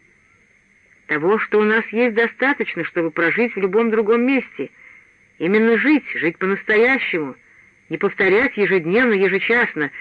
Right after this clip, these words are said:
"Я мыслю мыслями сеньора президента, следовательно, я существую. Я мыслю мыслями сеньора президента, следовательно..."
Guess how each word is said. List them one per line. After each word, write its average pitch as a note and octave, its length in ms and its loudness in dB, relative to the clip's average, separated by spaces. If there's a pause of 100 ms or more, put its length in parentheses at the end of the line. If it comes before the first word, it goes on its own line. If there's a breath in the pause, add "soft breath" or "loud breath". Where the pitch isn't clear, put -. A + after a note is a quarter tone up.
(260 loud breath)
"Я G3 340 0
мыслю A3 520 0
мыслями G#3+ 600 0
сеньора G3+ 400 0
президента, G3+ 720 0 (400 loud breath)
следовательно, A3 640 2
я F#3 240 0
существую. D3+ 800 -4 (420 loud breath)
Я F#3 280 0
мыслю A3 440 2
мыслями G3+ 580 2
сеньора G3 380 0
президента, F3 720 0
следовательно..." A3 800 0